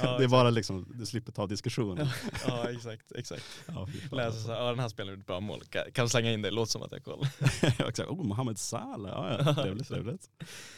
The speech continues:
Speaker 1: Ja,
Speaker 2: Nej.
Speaker 1: hur har veckan varit för dig?
Speaker 2: Eh, den har varit intensiv
Speaker 1: Ja.
Speaker 2: för min del. Och jag lagar ganska mycket mat.
Speaker 1: Trevligt.
Speaker 2: Det har blivit mitt så här rekreationsform.
Speaker 1: Ja.
Speaker 2: Eh, har jag upptäckt nu.
Speaker 1: Mm.
Speaker 2: Så n-,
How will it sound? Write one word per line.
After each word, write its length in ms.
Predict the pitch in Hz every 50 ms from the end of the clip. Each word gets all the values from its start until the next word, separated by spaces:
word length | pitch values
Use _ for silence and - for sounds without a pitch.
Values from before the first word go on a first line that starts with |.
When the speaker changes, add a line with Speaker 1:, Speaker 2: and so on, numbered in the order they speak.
| - - -
Speaker 1:
Ja, 120 | 104 117
Speaker 2:
Nej. 100 | 139 139 143
Speaker 1:
hur 60 | 147
har 100 | 143 135
veckan 300 | 131 135 120 - 139 135
varit 140 | 139 143 139 120 -
för 80 | -
dig? 180 | 87 87 - 87 - 98
Speaker 2:
Eh, 220 | 117 117 117 120
den 200 | 120 127 131 131
har 180 | - 131 139 127
varit 300 | 127 135 131 131 131 139
intensiv 600 | 170 180 170 - 117 - - 113 107 127 143 143 - - 101
Speaker 1:
Ja. 120 | 110 113
Speaker 2:
för 60 | 120
min 120 | 113 113 110
del. 120 | 117 -
Och 80 | - 190
jag 80 | 196 196
lagar 220 | 202 190 190 190
ganska 260 | 190 190 180 - 196
mycket 160 | 208 208 240 226
mat. 440 | 226 - 123 - 196 - - - - - -
Speaker 1:
Trevligt. 320 | - 120 110 147 139 - 131
Speaker 2:
Det 60 | 147
har 40 | 151
blivit 220 | 175 185 185 180
mitt 160 | 170 151 139
så 100 | - 143
här 100 | 123 117 117 123 127 120 120 123 127 127 123 117 113 143 135
rekreationsform. 840 | 113 110 101 - - - - - - - 101 - - - 98 113 - - -
Speaker 1:
Ja. 220 | 107 113 127 160 - - -
Speaker 2:
Eh, 580 | 110 110 113 110 117 - - - - - - 120
har 100 | 120 113
jag 80 | 104 98
upptäckt 320 | - - - 120 - -
nu. 200 | - - - - - -
Speaker 1:
Mm. 140 | 110 123 139
Speaker 2:
Så 120 | 123 123
n-, 160 | 120 123 120